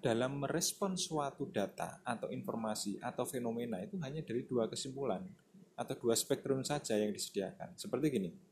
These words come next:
namanya penyakit ya harus ada gejalanya. Jadi tidak mungkin ada namanya orang tanpa gejala. Ini, ini, ini sa-, satu contoh ya. Jadi ini, ini logika biner namanya.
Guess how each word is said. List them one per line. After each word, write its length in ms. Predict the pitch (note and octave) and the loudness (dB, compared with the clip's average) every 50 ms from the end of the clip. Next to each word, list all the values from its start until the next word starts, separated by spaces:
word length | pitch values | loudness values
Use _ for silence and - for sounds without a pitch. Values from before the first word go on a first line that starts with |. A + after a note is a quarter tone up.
| _ _ _ - - - - - - _ _ _ _ _ _ _ - C3 | _ _ _ -20 -20 -20 -20 -20 -20 _ _ _ _ _ _ _ 0 2
namanya 320 | C3+ C#3+ D3 D3 D3+ D3 | 2 4 4 2 0 0
penyakit 400 | C#3+ D3 D3 D3 C#3+ - A3+ G#3+ | -2 -2 -2 -2 0 2 2 2
ya 160 | E3 B2+ A2 | 4 2 2
harus 160 | A2 A2+ - | 2 0 0
ada 160 | A2+ A2 A2 - | -4 -6 -4 -4
gejalanya. 720 | - - - G#2+ G2 G2 A2 D3 F#3+ F3 B2 A2+ B2 - - _ _ _ _ _ - - | -4 -2 0 0 0 2 0 0 -2 -2 -4 -6 -8 -12 -18 _ _ _ _ _ -12 -4
Jadi 340 | - G#3+ - - F3+ - F#3+ | 0 2 2 4 2 2 4
tidak 220 | - C#3 - - | 4 4 4 4
mungkin 400 | A#2+ C#3 F3 F#3+ F#3+ E3+ E3 D#3 - - - _ _ _ _ _ - | 4 2 2 2 0 0 -2 -4 -8 -12 -18 _ _ _ _ _ -2
ada 320 | B2+ B2 - - D3+ D#3+ | -2 -2 2 2 2 2
namanya 320 | D3+ D3 C#3 C3 C3+ C3 - - | 2 2 0 0 0 0 2 4
orang 320 | C3+ C3 B2+ B2+ C3+ C3 | 4 4 4 2 0 -2
tanpa 240 | - B2 B2 - A#2+ | -4 -2 -2 -2 -2
gejala. 560 | - - A2 - - G2+ G#2 G#2+ G2 F2+ F#2 - - - - | 0 -2 0 2 4 4 6 6 4 4 2 -2 -8 -10 -4
Ini, 160 | - F#2+ F2+ D#2+ - - | -2 -2 -2 -2 -2 0
ini, 120 | A2 A#2 - - A2+ | 0 0 0 2 2
ini 80 | A2+ | 2
sa-, 240 | A2+ - A2 - - | 2 2 0 -2 -4
satu 240 | - - G#2 G#2+ G#2 | -4 -6 -4 -2 -2
contoh 240 | F#2+ G2+ G2 F2 G#2+ | 0 0 0 -2 -2
ya. 80 | F#2+ - - - - _ _ _ - - _ _ _ _ _ _ _ _ _ | -4 -6 -8 -12 -20 _ _ _ -20 -20 _ _ _ _ _ _ _ _ _
Jadi 400 | - G#2 A#2+ C3+ - - - - | -4 0 0 0 0 -2 -4 -4
ini, 320 | B2+ A#2+ C3+ D3 D3 - | -2 0 2 0 0 0
ini 240 | B2+ C3 C3+ D3 D3 C#3+ - | -2 -2 0 0 -2 0 0
logika 320 | C#3 - - A2 F#2+ A2 | 0 0 0 0 0 0
biner 400 | - - G#2 A2+ A2 G#2 G2 F#2+ | 0 0 2 2 4 4 2 0
namanya. 320 | F2+ F2 E2+ - - - | -2 -4 -8 -10 -12 -14